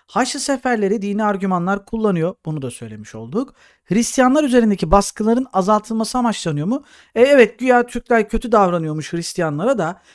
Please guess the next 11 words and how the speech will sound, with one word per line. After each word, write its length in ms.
gelecekmiş, 560
onlar 320
bunları 260
rahatlatacakmış 800
işte, 240
kurtaracaklarmış. 960
Dolayısıyla 600
böyle 200
bir 60
şey 200
amaçlamışlar. 920